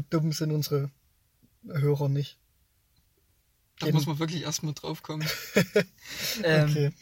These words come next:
Speaker 1: denkste.
Speaker 2: Dwy, deshalb, weil unsere Nachnamen Dwinger und Wünsch sind.
Speaker 1: Mein Name ist Manuel de Winger.
Speaker 2: Und mein Name ist Noah Wünsch.
Speaker 1: <laughs>
Speaker 2: Und so hat sich das irgendwie ergeben. Weil du
Speaker 1: Okay.
Speaker 2: hast D W und ich hab W Ü und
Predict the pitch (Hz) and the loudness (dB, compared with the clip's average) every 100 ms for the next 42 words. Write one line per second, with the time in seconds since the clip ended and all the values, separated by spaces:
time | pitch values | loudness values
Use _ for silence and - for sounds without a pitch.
0 | - 156 147 143 143 143 _ _ _ 156 | -6 -2 0 -2 -8 -10 _ _ _ -4
1 | 151 185 220 254 - - 175 180 170 202 | 0 0 -2 -6 -12 -4 -2 0 -2 -2
2 | - 147 160 - 151 208 - 156 156 - | -6 -6 -4 -4 0 -2 -2 -6 -6 -2
3 | 160 202 180 156 147 175 214 - - 156 | 0 2 0 0 0 0 -2 -4 -4 -4
4 | 190 226 - 147 143 160 147 151 151 - | -6 -12 -8 0 2 4 4 2 -2 -4
5 | 151 143 156 156 147 139 - 147 147 175 | -2 0 0 0 0 -2 -2 0 0 2
6 | 180 208 - - - - _ _ - 151 | 2 0 -8 -20 -20 -20 _ _ -6 -2
7 | 151 156 151 147 151 - - 160 156 156 | 0 0 0 -2 -4 -8 -8 -4 -2 -2
8 | 160 175 180 160 175 202 220 - - - | -2 -6 -6 0 0 0 -2 0 0 2
9 | 185 - 196 - - - - - 160 156 | 2 4 -2 -2 -6 -20 -20 -6 -4 0
10 | 165 180 180 180 147 175 175 165 202 151 | 0 0 -4 -8 -8 -6 -4 -4 -2 -4
11 | 170 175 156 147 _ _ _ _ _ - | -2 -4 -4 -10 _ _ _ _ _ -10
12 | 151 151 165 - 170 156 151 165 208 156 | -2 0 0 -2 -2 0 2 2 2 -2
13 | 165 156 147 151 147 165 185 165 165 | -2 -4 0 -2 0 -2 -4 -2 -6